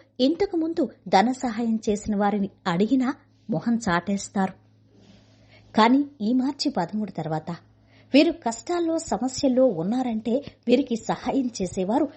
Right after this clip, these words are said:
వీరు చుట్టూ ఉంటారు. వీరి కుటుంబ సభ్యులు కావచ్చు, స్నేహితులు కావచ్చు,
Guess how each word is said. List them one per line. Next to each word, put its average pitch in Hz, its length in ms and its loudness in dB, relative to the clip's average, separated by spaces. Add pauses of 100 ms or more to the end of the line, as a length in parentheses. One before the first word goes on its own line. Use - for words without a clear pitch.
(180)
వీరు 240 180 6
చుట్టూ 247 500 0
ఉంటారు. 160 440 -4 (800)
వీరి 202 140 8
కుటుంబ 233 340 -2
సభ్యులు 175 420 -4
కావచ్చు, 165 440 -4 (200)
స్నేహితులు 196 580 0
కావచ్చు, 165 460 -4